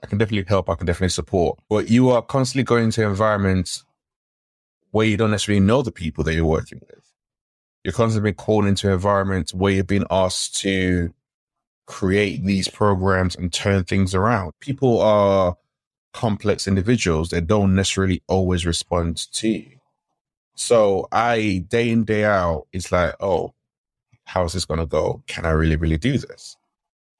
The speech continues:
But I go back into that. Actually, this is,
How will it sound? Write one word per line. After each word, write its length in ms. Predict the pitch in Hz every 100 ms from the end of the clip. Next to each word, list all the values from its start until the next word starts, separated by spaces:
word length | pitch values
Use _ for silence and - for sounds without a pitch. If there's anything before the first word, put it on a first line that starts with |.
| _ _ _ _ _ _
But 320 | 101 92 82 - _ _ _
I 400 | 95 104 101 98 - _
go 180 | 101 87
back 240 | 95 -
into 360 | 90 85 92 85
that. 400 | 85 82 71 - _ _ _ _ _ _ -
Actually, 340 | - - 92
this 140 | 101
is, 420 | 98 90 - -